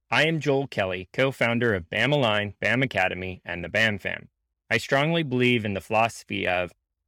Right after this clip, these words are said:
give someone a fish and they'll eat for a day. Teach someone to fish and they'll eat for a lifetime. I've spent twenty plus years transforming brands and educating business owners on how to excel and align their message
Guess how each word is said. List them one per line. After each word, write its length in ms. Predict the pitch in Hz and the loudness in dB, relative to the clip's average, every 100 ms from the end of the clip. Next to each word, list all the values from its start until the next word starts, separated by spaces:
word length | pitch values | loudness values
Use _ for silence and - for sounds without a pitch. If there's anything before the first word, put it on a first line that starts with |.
| - | 0
give 260 | 127 170 - | 4 4 2
someone 320 | 170 156 165 | 0 2 2
a 80 | 175 | 0
fish 420 | - 95 - - | 0 -2 -2 -8
and 140 | 95 | -6
they'll 140 | 98 104 | -6 -6
eat 240 | 101 92 | -8 -6
for 140 | 104 | -2
a 100 | 98 | -2
day. 320 | 90 90 80 - _ | -2 -4 -4 -12 _
Teach 220 | - 160 - | -4 -4 0
someone 400 | 151 131 131 120 | 0 2 2 0
to 140 | 127 | -4
fish 380 | - 92 - - - | -2 -4 -4 -12 -8
and 160 | 101 92 | -6 -6
they'll 160 | 92 | -8
eat 240 | 90 90 _ | -10 -14 _
for 160 | - | -6
a 80 | 101 | 0
lifetime. 460 | 117 127 - 82 - _ _ _ _ _ _ _ | 2 2 0 -14 -14 _ _ _ _ _ _ _
I've 160 | 120 120 | 0 0
spent 280 | - 131 - | 0 -2 0
twenty 260 | 156 180 | 0 0
plus 300 | - 175 - | 2 0 2
years 260 | 120 107 110 | 2 4 2
transforming 640 | 120 113 - 143 151 143 | 0 -2 0 0 2 0
brands 340 | 104 101 101 101 | 2 0 0 0
and 120 | 107 | 0
educating 460 | 123 127 147 135 | 0 0 0 2
business 360 | 104 95 101 - | 0 0 -4 -4
owners 300 | 104 101 92 | -4 -4 -6
on 100 | 85 | -12
how 300 | 82 113 135 | -4 2 2
to 100 | 156 | 2
excel 480 | 147 - 113 117 113 | -4 -2 2 2 2
and 160 | 101 | -4
align 500 | 92 95 104 110 113 - _ _ - | -4 -2 0 2 0 -6 _ _ -4
their 220 | 110 110 | 2 2
message 500 | 104 95 - 95 82 | 2 -2 -2 -8 -8